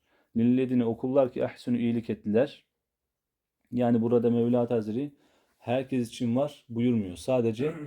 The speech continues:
<clears throat> ameli salih işleyen, ihlasla yapan kullar için var. Fi hadid dünya, dünya hayatında ne var? Hasenatün. Onlar için ahirette cennetler hazırladı Mevla Teala Hazretleri.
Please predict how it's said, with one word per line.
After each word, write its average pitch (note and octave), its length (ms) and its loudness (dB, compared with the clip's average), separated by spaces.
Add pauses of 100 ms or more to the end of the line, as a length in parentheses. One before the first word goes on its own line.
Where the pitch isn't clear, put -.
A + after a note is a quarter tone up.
<clears throat> - 220 -20
ameli A#2+ 340 2
salih B2+ 360 -2
işleyen, C#3 380 -6
ihlasla B2+ 520 -4
yapan A2+ 240 -2
kullar A#2 240 2
için G#2+ 260 0
var. C#3+ 260 -2 (320)
Fi A#2 220 0
hadid A2+ 400 0
dünya, A2 340 2
dünya A2 280 2
hayatında A2 640 0 (220)
ne B2+ 140 0
var? C#3+ 200 2
Hasenatün. A2 800 -2 (640)
Onlar A#2 320 2
için C#3+ 400 -4 (320)
ahirette A2+ 680 -2
cennetler G#2+ 500 -4
hazırladı G2 440 -6
Mevla F#2+ 340 -6
Teala F#2 240 -8
Hazretleri. E2+ 340 -12